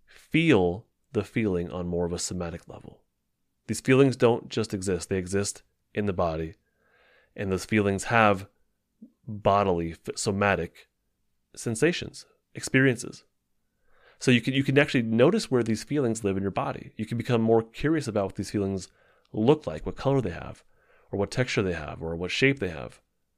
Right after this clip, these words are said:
And you can actually notice if any images pop into your mind as you feel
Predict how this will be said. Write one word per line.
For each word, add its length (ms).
And 140
you 60
can 120
actually 280
notice 500
if 140
any 180
images 400
pop 320
into 260
your 100
mind 320
as 200
you 100
feel 540